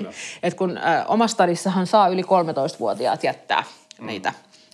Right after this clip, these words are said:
Speaker 2: ehdotuksia myös, että, että tota, että, e-, et siinä mielessä ajattelisin, että tää voisi olla semmoinen asia, mitä me voitaisiin kaupunkistrategian yhteydessä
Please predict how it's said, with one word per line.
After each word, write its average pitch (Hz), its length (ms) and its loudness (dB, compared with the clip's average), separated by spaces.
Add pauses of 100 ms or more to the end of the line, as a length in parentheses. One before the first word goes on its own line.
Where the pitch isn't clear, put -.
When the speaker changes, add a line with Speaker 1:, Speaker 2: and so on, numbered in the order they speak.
(120)
Speaker 2:
ehdotuksia 151 600 -4
myös, 131 360 -6
että, - 280 -4 (720)
että 156 260 -4
tota, 131 360 -2 (2500)
että, 165 340 0 (220)
e-, - 200 -4
et 180 140 -2
siinä 196 200 4
mielessä 165 420 2 (420)
ajattelisin, 170 640 0
että 165 100 -10
tää 170 160 4
voisi 175 160 -2
olla 202 60 -2
semmoinen 220 320 0
asia, 208 200 2
mitä 160 140 -4
me 160 60 -6
voitaisiin 170 240 -6
kaupunkistrategian 151 800 -4
yhteydessä 131 640 -2